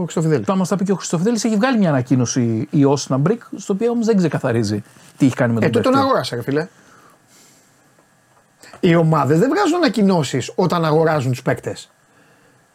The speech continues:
Speaker 1: Ε, συγγνώμη.
Speaker 2: Όταν δανείζονται τους παίκτες.
Speaker 1: Ναι, όταν δανείζονται τους παίκτες, το λένε.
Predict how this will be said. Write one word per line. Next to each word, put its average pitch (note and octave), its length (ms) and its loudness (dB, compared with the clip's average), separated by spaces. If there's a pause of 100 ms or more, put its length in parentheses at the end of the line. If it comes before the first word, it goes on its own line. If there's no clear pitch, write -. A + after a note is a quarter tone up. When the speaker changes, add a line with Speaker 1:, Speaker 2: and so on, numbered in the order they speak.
(100)
Speaker 1:
Ε, F3 300 2
συγγνώμη. E3 420 2
Speaker 2:
Όταν D3+ 220 0
δανείζονται D#3 460 2
τους G#2 140 -6
παίκτες. A#2 320 -2
Speaker 1:
Ναι, G#3+ 140 2
όταν C4 200 2
δανείζονται G3+ 480 2
τους - 120 -4
παίκτες, A#3 280 0
το D#4 100 0
λένε. G#3 380 2